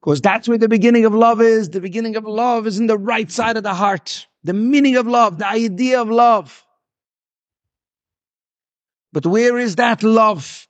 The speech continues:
It's an energy of the soul. It's hovering. You see, you have to see this with your mind's eye to get the depth of what he's saying in this perek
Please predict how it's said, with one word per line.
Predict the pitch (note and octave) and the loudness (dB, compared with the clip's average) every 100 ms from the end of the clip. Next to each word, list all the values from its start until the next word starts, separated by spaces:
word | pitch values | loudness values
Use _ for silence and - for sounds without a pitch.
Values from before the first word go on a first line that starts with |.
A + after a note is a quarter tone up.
| _ | _
It's | D3 G3 | -10 -10
an | F3+ | -8
energy | A#3 B3+ G#3 A#3+ | -2 0 0 0
of | G#3+ | 0
the | A3+ | -2
soul. | - - A3 A3 | -4 -4 -2 -2
It's | G#3+ - | -4 -6
hovering. | - A#3 B3+ B3 A3+ F#3+ _ _ _ _ _ _ | -2 -2 2 2 2 -4 _ _ _ _ _ _
You | G#3 | -12
see, | - - G#3+ F3+ | -8 -6 -6 -8
you | G3 | -8
have | G#3 D#3 | -8 -8
to | F#3 | -10
see | - A3+ | -6 -4
this | G#3 G#3+ | -4 -4
with | G#3+ | 0
your | G3 | 0
mind's | G3 G#3 G#3 F3+ | 2 2 2 2
eye | G3+ G3 | 2 2
to | G3+ | -2
get | E3 D#3+ G#3+ E3 | -10 -4 -2 0
the | F#3+ | -2
depth | C#3+ - G3+ _ G#3+ | 0 -2 -2 _ -4
of | |
what | G3+ G#3 | -2 -4
he's | G3+ | -4
saying | G#3 G#3 | -4 -2
in | G3+ | 0
this | G3 - | -2 -4
perek | - G3+ F#3+ - | -2 -2 -2 -6